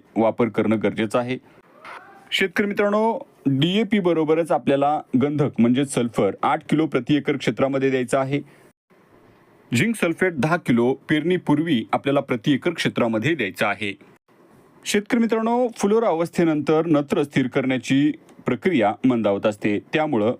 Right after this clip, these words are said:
पीक फुलोऱ्यात असताना दोन टक्के युरियाची पहिली फवारणी, त्यानंतर दहा दिवसांनी दुसरी फवारणी आपल्याला करायची आहे. दोन टक्के म्हणजे दोनशे ग्रॅम प्रति दहा लिटर पाण्यामध्ये घेऊन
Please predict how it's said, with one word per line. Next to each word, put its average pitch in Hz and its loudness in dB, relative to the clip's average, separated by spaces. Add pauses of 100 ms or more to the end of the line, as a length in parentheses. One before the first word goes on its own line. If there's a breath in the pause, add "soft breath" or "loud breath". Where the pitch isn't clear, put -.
(120)
पीक 175 -2
फुलोऱ्यात 131 2
असताना 104 -2 (300 soft breath)
दोन 185 2
टक्के - -2
युरियाची 123 0 (640 loud breath)
पहिली 151 2
फवारणी, 135 0 (140)
त्यानंतर 139 0 (120)
दहा 143 0
दिवसांनी 135 0
दुसरी 135 0
फवारणी 151 0
आपल्याला 101 0
करायची 101 -2
आहे. 104 -2 (420 loud breath)
दोन 170 2
टक्के 143 -2
म्हणजे 123 0 (320 loud breath)
दोनशे 170 0
ग्रॅम 147 -2 (400)
प्रति 175 -2 (760)
दहा 156 0
लिटर 156 -2
पाण्यामध्ये 120 -2
घेऊन 131 2